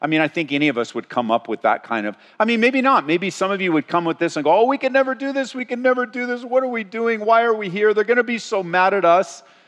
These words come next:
But Jesus, "No, we got a problem. What do we have?" And then notice what he says. <clears throat> It says, "They came back. They said they have five, uh, and two fish."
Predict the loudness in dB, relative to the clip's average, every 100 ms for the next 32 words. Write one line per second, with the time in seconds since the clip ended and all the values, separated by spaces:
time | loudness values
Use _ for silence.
0 | _ -6 -6 -2 -4 -4 -4 -2 0 2
1 | 0 2 0 2 -2 -2 0 4 4 4
2 | 2 -4 -20 _ _ _ _ -6 -2 0
3 | 2 0 0 -2 -2 -2 -4 -4 -6 _
4 | _ _ _ _ _ -12 -8 -6 -6 -8
5 | -16 _ _ -10 -4 0 0 0 -2 -2
6 | 2 2 2 0 -4 -4 -2 -2 2 0
7 | 0 2 2 2 -2 -10 _ _ _ -2
8 | -2 0 -6 -8 -10 -2 0 0 -4 -14